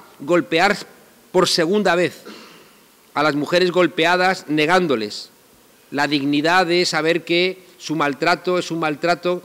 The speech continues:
que tiene un plus de gravedad porque forma parte, ¿no? de una agresión machista en una sociedad machista que por lo menos reconoce que es machista, pero la propuesta de Rivera es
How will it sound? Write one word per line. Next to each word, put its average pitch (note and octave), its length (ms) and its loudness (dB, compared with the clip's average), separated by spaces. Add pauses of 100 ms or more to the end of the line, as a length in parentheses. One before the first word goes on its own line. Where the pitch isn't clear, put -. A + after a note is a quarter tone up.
(220)
que D3+ 100 -4
tiene F3+ 260 2
un E3+ 120 0
plus - 520 0 (760)
de D3+ 120 -2
gravedad D#3 540 2
porque D#3+ 580 -2 (180)
forma D#3+ 320 -2
parte, D3+ 340 0
¿no? D#3+ 260 -6 (280)
de A#2+ 100 -6
una E3 140 0
agresión D#3+ 580 2
machista D#3+ 480 -4
en D#3 60 -2
una E3 160 0
sociedad D#3 380 -4
machista D#3+ 460 -4
que D3+ 140 -4
por C#3 180 -4
lo D3 80 0
menos F3+ 240 2
reconoce E3 520 -2
que E3+ 100 -2
es D#3 60 -2
machista, D3+ 540 -4 (320)
pero C3+ 140 -2
la C#3+ 160 2
propuesta D#3+ 640 0 (380)
de D3 560 0
Rivera E3 500 2 (320)
es E3 540 -2